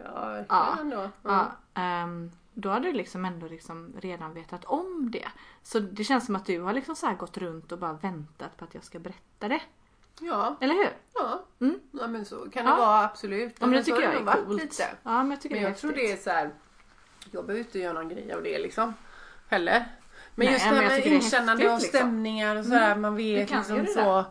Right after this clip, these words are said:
Speaker 1: Vilket kanske också gör att man, ja, men liksom bygger, bygger ut det ibland i vissa tillfällen. För jag tänker så här, det är ju en positiv egenskap på ett sätt, men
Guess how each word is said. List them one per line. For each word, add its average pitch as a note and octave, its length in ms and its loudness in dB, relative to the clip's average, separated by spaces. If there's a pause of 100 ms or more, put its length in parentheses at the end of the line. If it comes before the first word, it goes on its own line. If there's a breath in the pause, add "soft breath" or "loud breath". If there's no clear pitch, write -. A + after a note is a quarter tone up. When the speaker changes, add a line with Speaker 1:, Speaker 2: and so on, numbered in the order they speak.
(500 loud breath)
Speaker 1:
Vilket A3+ 260 -6
kanske A#3 240 0
också A3+ 260 -8
gör C4 260 4
att G3+ 140 0
man, F#3 400 0 (640 loud breath)
ja, A3 400 2 (840 loud breath)
men A#3 200 -4
liksom A#3 340 0
bygger, G#3 480 -2 (720 loud breath)
bygger A3+ 260 -6
ut C4 580 -4
det F#3 400 -2
ibland F3+ 580 0
i F#3+ 120 -4
vissa G3 240 -4
tillfällen. F#3+ 420 -2
För F#3+ 80 -2
jag F#3 60 -4
tänker G3 240 -2
så F3+ 60 -4
här, E3+ 60 -2
det F3 80 -4
är G3 40 0
ju G#3+ 40 0
en A3 80 0
positiv G#3+ 500 -6
egenskap E3+ 640 -4
på D#3+ 100 -6
ett - 200 -10
sätt, - 420 -10
men E3+ 240 -2